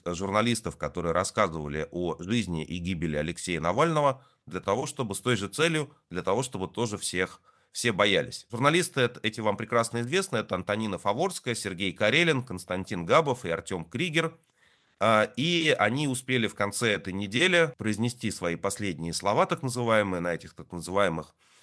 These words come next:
судебных процессах, после того, как обвинение запросило всем им по пять лет и одиннадцать месяцев. Тут обратите внимание, какое издевательство, да, значит, э, максимальный срок, который обвинение могло по российским законам этим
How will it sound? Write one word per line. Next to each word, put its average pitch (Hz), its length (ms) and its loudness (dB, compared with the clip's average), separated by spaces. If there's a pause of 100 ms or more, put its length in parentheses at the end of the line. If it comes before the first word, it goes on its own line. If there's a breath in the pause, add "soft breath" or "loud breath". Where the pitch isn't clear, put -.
(120 soft breath)
судебных 101 520 -2
процессах, 151 540 0
после 151 300 -2
того, 127 280 4
как 113 180 -4
обвинение 127 720 2 (120)
запросило 110 680 -2
всем 135 380 2
им 110 160 2 (240 soft breath)
по 95 120 -2
пять 104 300 0
лет 156 400 0
и 120 240 -2
одиннадцать 95 680 -2
месяцев. - 580 -4 (240 soft breath)
Тут 120 160 -4
обратите 101 480 0
внимание, 85 540 0
какое 80 340 -4
издевательство, 107 680 -2
да, 98 160 4
значит, 82 380 -4
э, 80 120 -2
максимальный 85 540 0
срок, - 380 -2 (260 soft breath)
который 82 400 -2
обвинение 85 580 0
могло 80 360 2
по 104 200 0
российским 98 500 2
законам 80 460 0
этим 73 320 -6